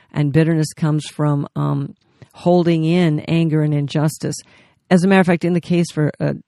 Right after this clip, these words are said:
um, Healing, I've kind of divided the, the sicknesses and maladies into three different categories, and s-, a lot of, there's a lot of overlap, obviously, but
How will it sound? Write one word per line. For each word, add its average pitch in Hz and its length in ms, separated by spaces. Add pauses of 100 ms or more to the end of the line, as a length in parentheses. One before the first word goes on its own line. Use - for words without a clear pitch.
(260)
um, 139 340
Healing, 160 540 (320)
I've 165 220
kind 247 240
of 170 100
divided 156 560
the, 147 260 (640)
the 151 280 (340)
sicknesses 151 560
and 147 140
maladies 143 500
into 143 240
three 160 320
different 143 300
categories, 147 800
and 143 200
s-, - 240
a 151 40
lot 160 220
of, 151 60
there's 143 140
a 147 40
lot 147 180
of - 120
overlap, 143 560
obviously, 139 460
but 143 180